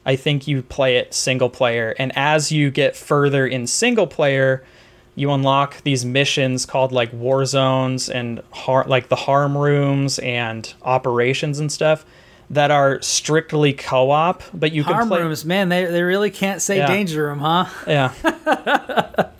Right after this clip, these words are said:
Speaker 1: Um, and you, um,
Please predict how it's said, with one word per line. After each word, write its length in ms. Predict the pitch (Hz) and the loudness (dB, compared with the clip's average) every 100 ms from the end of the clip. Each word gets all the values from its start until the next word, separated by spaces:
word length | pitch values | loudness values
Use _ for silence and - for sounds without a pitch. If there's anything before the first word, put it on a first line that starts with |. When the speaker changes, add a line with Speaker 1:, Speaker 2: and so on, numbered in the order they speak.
| - | 0
Speaker 1:
Um, 480 | 151 143 135 127 127 - _ - - - - - | 2 2 2 -2 -8 -18 _ -20 -20 -20 -8 -2
and 300 | 156 151 147 | 2 2 0
you, 800 | 143 147 156 160 160 156 160 - | -2 -2 0 2 2 2 0 -2
um, 580 | 143 139 131 123 120 | 0 2 0 -2 -6